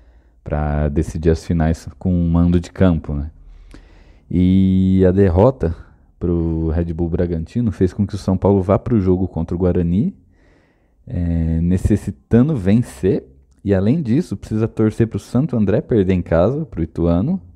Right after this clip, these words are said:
pro Palmeiras perder em casa, pro Água Santa, e pro Red Bull Bragantino perder em casa pro Botafogo também. Ou seja, a missão qua-, quase impossível, né? A São Paulo precisa vencer e ainda contar com mais três resultados.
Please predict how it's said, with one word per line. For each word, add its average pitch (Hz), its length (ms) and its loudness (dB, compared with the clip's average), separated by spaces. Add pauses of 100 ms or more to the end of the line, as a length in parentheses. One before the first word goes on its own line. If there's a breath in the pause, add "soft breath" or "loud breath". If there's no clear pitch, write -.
(140)
pro 98 160 -2
Palmeiras 98 560 2
perder 101 300 -2
em 92 60 0
casa, 131 420 0
pro 101 140 -2
Água 92 180 2
Santa, 190 600 -2 (560 loud breath)
e - 80 -2
pro 113 200 2
Red 120 240 4
Bull 113 120 0
Bragantino 120 560 2
perder 117 260 0
em 110 80 0
casa 101 220 -2
pro 117 160 -4
Botafogo 110 760 -2 (160)
também. 73 360 -4 (1080 soft breath)
Ou 92 100 2
seja, 80 380 2
a - 20 0
missão 92 320 -2
qua-, 107 340 0 (220)
quase 113 300 2
impossível, 87 580 -2
né? 85 260 -6
A 76 380 -8 (300)
São 82 200 -10
Paulo 90 220 -2
precisa 92 400 -2
vencer 104 400 2
e 117 60 4
ainda 120 180 2
contar 110 320 -2
com 117 100 -4
mais 110 240 0
três 113 300 0
resultados. 104 720 -4